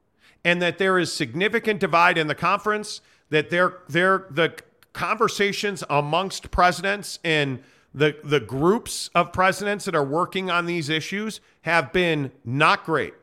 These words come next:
that they have had heat in those conversations, and there is nobody leading the conference except now apparently John Canzano. Congratulations, John.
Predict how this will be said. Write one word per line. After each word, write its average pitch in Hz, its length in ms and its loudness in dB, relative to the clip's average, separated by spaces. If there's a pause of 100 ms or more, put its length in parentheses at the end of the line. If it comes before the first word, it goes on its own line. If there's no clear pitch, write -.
(460)
that 147 200 -2
they 175 120 0
have 165 120 2
had 143 220 0
heat 202 300 -6
in 185 140 -2
those 180 240 0
conversations, 185 880 -2 (280)
and 143 180 -2
there 156 180 2
is 120 160 -2
nobody 175 460 0
leading 165 320 -4
the 151 80 -4
conference 139 480 -4
except 190 400 -4
now 170 260 4
apparently 151 440 -2
John 131 280 -2
Canzano. 123 580 -2 (440)
Congratulations, 139 840 -2
John. 80 240 -14